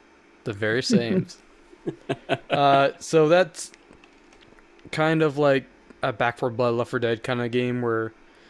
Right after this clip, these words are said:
Speaker 1: you and some party members, but, like, you drop down, you got, you know, your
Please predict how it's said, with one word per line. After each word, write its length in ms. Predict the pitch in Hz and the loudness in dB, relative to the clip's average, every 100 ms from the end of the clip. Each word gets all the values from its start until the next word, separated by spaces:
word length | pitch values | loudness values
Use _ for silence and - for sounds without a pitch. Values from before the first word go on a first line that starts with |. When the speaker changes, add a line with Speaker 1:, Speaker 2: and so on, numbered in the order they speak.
| - _ - | -20 _ -8
Speaker 1:
you 240 | 143 139 | 0 2
and 100 | 131 | 2
some 160 | - 131 | -2 0
party 200 | 139 131 | 2 4
members, 640 | 123 123 123 120 113 - 156 - - - - - - | 2 0 0 -2 -4 -14 -18 -20 -20 -20 -20 -20 -8
but, 140 | 117 - | -8 -4
like, 340 | 139 117 - | -4 -4 -8
you 80 | 143 | -6
drop 380 | 127 156 156 156 | -2 2 2 2
down, 440 | 147 139 131 131 - _ _ - | 0 2 2 0 -4 _ _ -6
you 60 | 139 | -2
got, 220 | 135 - | -2 -4
you 80 | 160 | -4
know, 180 | 139 | -2
your 160 | 131 127 | -2 -4